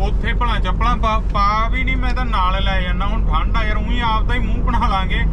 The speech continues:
ਤੁਸੀਂ ਯਕੀਨ ਮੰਨਿਓ, ਮੇਰੇ ਕੋਲ ਤਿੰਨ ਜੋੜੇ ਆ ਸ਼ੂਆਂ ਦੇ, ਆ ਪਏ ਇੱਧਰਲੀ ਸਾਈਡ। ਤੇ ਜਿਹੜੇ ਸਪੋਰਟਸ ਸ਼ੂ ਆ ਨਾ,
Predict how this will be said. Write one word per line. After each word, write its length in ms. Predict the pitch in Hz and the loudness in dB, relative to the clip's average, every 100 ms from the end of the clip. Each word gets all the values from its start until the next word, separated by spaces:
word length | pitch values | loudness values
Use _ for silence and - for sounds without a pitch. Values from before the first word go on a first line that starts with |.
| - - - - - | 0 0 0 0 2
ਤੁਸੀਂ 160 | - | 2
ਯਕੀਨ 300 | - - - | 0 0 0
ਮੰਨਿਓ, 220 | - - | 0 0
ਮੇਰੇ 160 | - 185 | 0 0
ਕੋਲ 140 | - - | 0 0
ਤਿੰਨ 320 | - - 175 | 0 0 0
ਜੋੜੇ 300 | 175 208 196 | 0 0 0
ਆ 120 | 165 | 0
ਸ਼ੂਆਂ 300 | 160 - 208 | 0 0 0
ਦੇ, 100 | 185 | 0
ਆ 140 | 190 | 0
ਪਏ 320 | 190 190 - - | 0 0 0 0
ਇੱਧਰਲੀ 380 | - - - | 0 0 0
ਸਾਈਡ। 280 | - - - 269 - - - - - - | 0 0 0 0 0 0 0 0 0 0
ਤੇ 340 | - 932 494 - - - - - - - - - - - - - - - - - - - | 0 2 2 0 0 -2 0 0 0 0 0 0 0 0 0 0 0 0 0 0 0 0
ਜਿਹੜੇ 260 | 143 - 127 | 0 0 0
ਸਪੋਰਟਸ 480 | - 196 185 - - | 0 0 0 0 0
ਸ਼ੂ 280 | - - | 0 0
ਆ 80 | 214 | 0
ਨਾ, 180 | 190 - | 2 0